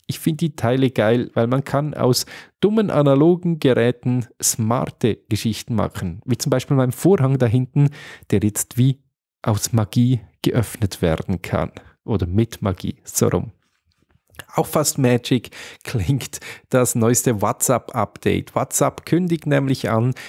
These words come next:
die End-to-End-Verschlüsselung für die Backups endlich zu bringen. Jetzt sind nicht nur die Chats, äh, ge-, verschlüsselt, sondern auch die Backups. Somit sollte das dann eben sicher sein, dass da andere Leute nicht mehr reinkommen können und im Nachhinein was verändern können.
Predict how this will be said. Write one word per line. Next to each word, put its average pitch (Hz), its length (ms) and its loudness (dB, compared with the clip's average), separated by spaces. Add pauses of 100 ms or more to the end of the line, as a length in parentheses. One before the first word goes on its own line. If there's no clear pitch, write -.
(180)
die - 100 -2
End-to-End-Verschlüsselung 175 1300 2
für 165 220 2
die 156 320 -4
Backups - 840 -2 (140)
endlich 147 960 0
zu - 160 -2
bringen. 92 520 -2
Jetzt 117 300 -6
sind 127 160 0
nicht 127 220 -4
nur 123 120 4
die 117 160 -2
Chats, - 440 -2
äh, 135 380 -4
ge-, 131 120 -4
verschlüsselt, 131 640 0 (280)
sondern 107 320 0
auch 104 160 -2
die 107 100 -4
Backups. - 640 -2
Somit 123 380 0 (1000)
sollte 151 380 -2
das 135 220 2
dann 123 180 0
eben 117 200 -2
sicher 120 360 0
sein, 110 300 2
dass 107 180 0
da 104 140 0
andere 110 420 0
Leute 101 380 2
nicht 101 240 -2
mehr 104 160 2
reinkommen 101 580 -2
können 123 380 0
und 107 240 -2
im 104 80 2
Nachhinein 110 560 2
was 104 180 -2
verändern 98 480 0
können. 98 380 -2